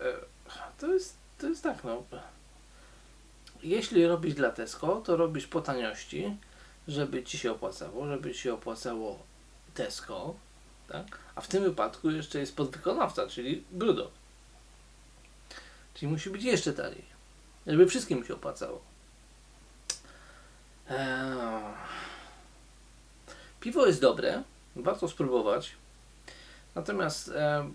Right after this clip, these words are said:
pff, no, są różne opinie na ten temat. Mi się wydaje, że właśnie z tego powodu, że, e, Cloudy Water wyrobił sobie opinię. No a teraz się rozmienia na drobne.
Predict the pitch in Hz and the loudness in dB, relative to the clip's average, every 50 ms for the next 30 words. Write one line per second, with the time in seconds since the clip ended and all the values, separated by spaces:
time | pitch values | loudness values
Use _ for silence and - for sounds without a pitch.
0 | - - - - - - - - - - - - - - - - - - - - | -12 -14 -10 -6 -6 -6 -6 -6 -10 -14 -20 -20 -20 -20 -20 -20 -20 -14 -10 -8
1 | 71 - - - - - - - - - - - - - - - - - - - | -8 -10 -10 -16 -20 -20 -20 -20 -20 -20 -20 -20 -20 -20 -20 -20 -20 -20 -20 -20
2 | - - - - - 165 165 165 156 160 151 147 156 143 131 - - 139 120 113 | -20 -20 -18 -6 2 4 4 6 6 4 4 4 4 4 2 2 0 0 0 0
3 | 107 92 80 - - - 110 107 104 - - - - - - - - - - 156 | -2 -2 -4 -6 -6 -8 -12 -10 -8 -10 -10 -10 -12 -20 -20 -20 -20 -10 -8 -6
4 | 143 - 156 143 135 143 127 127 127 131 135 127 131 127 123 123 123 - 131 127 | -4 -2 -2 -2 -2 2 2 4 4 4 2 2 2 2 2 2 0 -2 -6 -6
5 | - - 135 127 127 - 127 117 127 131 127 127 120 117 110 113 110 113 117 - | -4 -4 -4 -4 -4 -4 -4 -2 0 0 0 0 -2 -2 -2 -2 -4 -4 -4 -8
6 | - - - - - - - - - - - - - - - - - - - - | -14 -20 -20 -20 -20 -20 -20 -20 -20 -20 -20 -20 -20 -20 -20 -20 -20 -12 -6 -4
7 | 135 131 131 127 127 127 127 127 131 127 127 127 127 131 123 120 - - - - | -2 -2 0 0 -2 -2 -2 -4 -6 -6 -6 -4 -4 -4 -4 -6 -8 -14 -20 -20
8 | - - - - 151 170 175 165 151 151 147 135 127 120 - - - 190 233 - | -20 -8 -6 2 4 6 6 6 6 4 2 4 4 2 2 0 -4 -6 -6 -12
9 | - - 269 269 262 226 214 254 277 254 214 226 233 202 - - 208 214 214 190 | -14 -18 -12 -10 -8 -4 -2 -2 -2 -2 -2 -4 -6 -6 -6 -8 -4 -4 -4 -4
10 | - - - - - - - - - - - - - - - - 202 208 233 262 | -4 -6 -8 -8 -8 -12 -14 -16 -18 -20 -20 -20 -20 -20 -18 -12 -6 -4 -4 -2
11 | 262 269 233 226 220 202 - - - - 208 196 180 180 175 - - - - - | 0 2 2 2 2 0 -4 -8 -6 -2 0 0 0 0 -2 -10 -18 -20 -20 -20
12 | - - - - - - - - - - 165 156 151 160 180 175 170 160 151 143 | -20 -20 -20 -20 -20 -20 -20 -20 -6 2 2 4 6 8 8 8 8 6 6 4
13 | 139 120 - - - - - | 4 2 0 -2 -4 -10 -18